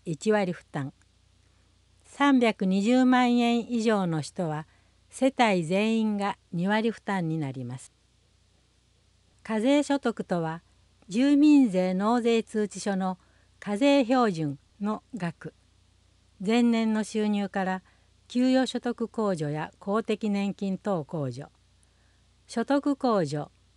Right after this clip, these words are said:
基礎控除や社会保険料控除などを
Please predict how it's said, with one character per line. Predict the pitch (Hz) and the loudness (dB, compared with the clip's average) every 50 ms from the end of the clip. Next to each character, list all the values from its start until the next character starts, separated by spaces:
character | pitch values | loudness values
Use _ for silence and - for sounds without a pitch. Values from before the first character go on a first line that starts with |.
| _ _ _ _ _ _ | _ _ _ _ _ _
基 | - - | -18 -10
礎 | - 240 233 | -4 -4 -4
控 | 208 _ - 208 190 170 | -4 _ -4 -2 -2 -2
除 | 151 156 147 | -4 -4 -6
や | 151 156 - - | -6 -8 -8 -10
社 | - - 180 175 | -8 -10 -8 -8
会 | - 220 220 220 196 | -6 -4 -4 -4 -4
保 | 196 | -6
険 | 214 - 220 208 202 202 190 | -8 -6 -4 -4 -2 -2 -2
料 | 202 196 190 | -2 -2 -2
控 | - - 202 196 175 | -4 -4 -4 -4 -4
除 | 147 151 139 | -4 -4 -4
な | 143 147 147 | -4 -6 -6
ど | 135 139 147 _ _ _ _ _ _ _ _ _ _ _ _ _ _ - | -10 -12 -18 _ _ _ _ _ _ _ _ _ _ _ _ _ _ -10
を | 220 214 208 | -8 -8 -8